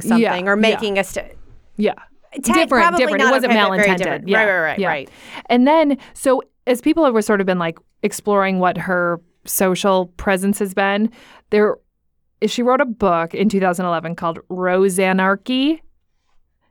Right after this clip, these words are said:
Speaker 1: Anarchy plus Roseanne together, Dispatches from the Nut Farm,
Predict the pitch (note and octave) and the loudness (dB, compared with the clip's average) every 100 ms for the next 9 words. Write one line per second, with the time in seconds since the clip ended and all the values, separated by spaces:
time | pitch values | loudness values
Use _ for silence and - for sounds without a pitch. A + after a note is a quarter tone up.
0 | _ - F3+ F3+ F3+ G3+ F#3 F#3 F3 F3+ | _ -6 -4 -2 -4 -6 -6 -4 -6 -6
1 | E3+ E3+ F3+ F#3 F3 E3+ G3+ - _ _ | -6 -6 -8 -8 -8 -8 -10 -18 _ _
2 | _ - A3 A3 G3+ G#3+ F3+ F#3+ F#3 F3+ | _ -2 0 0 0 -2 -2 -2 0 0
3 | F3+ - - D#3 D3+ G3+ B3+ | 0 -4 -8 -8 -6 -4 -4